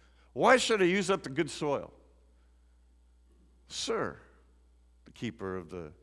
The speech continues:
property, the landscaper, the man replied, "Leave it alone for one more year. I'll dig around it,"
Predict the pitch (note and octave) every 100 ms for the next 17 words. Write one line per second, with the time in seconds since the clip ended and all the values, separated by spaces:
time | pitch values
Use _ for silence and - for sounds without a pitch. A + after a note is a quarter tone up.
0 | _ _ _ _ - G#2 F#2 A2 C#3 G2
1 | F#2 F#2 - F2 E2 - - _ _ _
2 | _ _ _ _ _ _ _ _ - A2+
3 | A2+ A#2 A2+ C#3 D#3+ F3+ A3+ B3+ C#3 B2
4 | A#2+ D#3+ F#3 - _ _ _ - A#2+ C3
5 | C3+ C3 A#2+ F#2 D#2+ - _ _ _ _
6 | _ _ _ _ _ _ _ _ _ _
7 | _ _ _ _ _ _ - D3 E3 E3
8 | C3+ G#2+ G#2+ A#2+